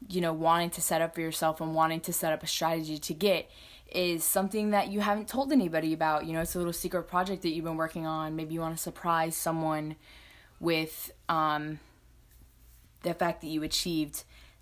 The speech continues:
this certain goal. Um, I think just anything that is gonna better you, anything that is going to make you happier,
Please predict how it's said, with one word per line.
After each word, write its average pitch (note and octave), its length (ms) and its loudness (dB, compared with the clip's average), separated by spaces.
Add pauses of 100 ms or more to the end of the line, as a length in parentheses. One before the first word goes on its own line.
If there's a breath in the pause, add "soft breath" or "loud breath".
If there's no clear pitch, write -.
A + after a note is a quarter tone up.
this E3+ 160 0
certain D#3+ 360 0
goal. D3 400 0 (120)
Um, D3 420 -2 (760)
I F#3+ 140 6
think G#3 460 -2 (360 soft breath)
just F#3+ 280 -2
anything C4+ 720 4
that F#3+ 180 6
is E3+ 120 0
gonna E3+ 160 4
better D#3+ 300 4
you, G#3 300 2
anything F#3 460 2
that F#3 160 2
is F3 120 -2
going E3+ 320 0
to D#3+ 440 0
make D#3 320 -4
you F3 80 -2
happier, E3 720 4